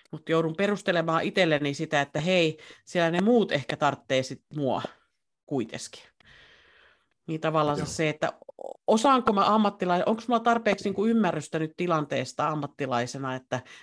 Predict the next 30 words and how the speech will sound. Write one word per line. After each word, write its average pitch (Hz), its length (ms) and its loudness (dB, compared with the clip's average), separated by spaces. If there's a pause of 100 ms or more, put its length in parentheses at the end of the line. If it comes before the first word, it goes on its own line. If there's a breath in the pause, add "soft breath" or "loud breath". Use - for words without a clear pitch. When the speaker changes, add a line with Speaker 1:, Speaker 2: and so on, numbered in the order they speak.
Speaker 1:
mä 139 100 0
osaan 135 300 0
sitten 131 360 -6 (540)
itse - 260 -2 (120)
päättää 107 440 2
sitä, 107 400 -6
että - 300 -8 (420 soft breath)
missä 139 260 -6
mun 110 180 -10
pitäisi 90 440 -6
olla. - 380 -4 (1700)
Ehkä 156 200 0
Speaker 2:
Joo, - 40 -10
Speaker 1:
tarvitsen 123 240 10 (140)
Speaker 2:
ihan, 120 100 6
Speaker 1:
apua 143 160 6
Speaker 2:
ihan, 131 240 8 (100)
Speaker 1:
itse. - 320 -6 (460 loud breath)
Speaker 2:
ihan, 135 460 6
ihan 139 240 6
hyvä 120 200 8
haasto, 101 400 -2
että - 200 -14 (180)
on, 117 280 4
on 123 140 6
ihan 117 220 6
varmasti 101 340 -2
totta, 98 340 -2
että 92 100 -2
esimerkiksi 104 680 -2